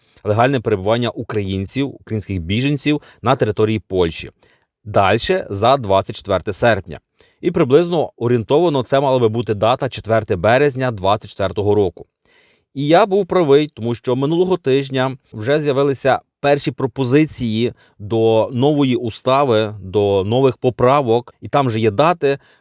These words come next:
продовження перебування українських біженців на території Польщі до четвертого березня двадцять четвертого року.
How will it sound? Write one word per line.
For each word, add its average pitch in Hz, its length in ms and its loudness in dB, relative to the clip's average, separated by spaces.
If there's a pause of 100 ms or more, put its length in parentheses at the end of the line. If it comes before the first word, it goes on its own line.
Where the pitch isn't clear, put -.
(100)
продовження 117 680 2
перебування 107 560 -2
українських 98 420 -8
біженців 95 560 -6 (200)
на 113 180 2
території 110 460 0
Польщі 190 500 0 (120)
до 147 240 2
четвертого 156 480 0
березня 139 540 -2
двадцять 95 480 -4
четвертого 101 500 0
року. 135 320 2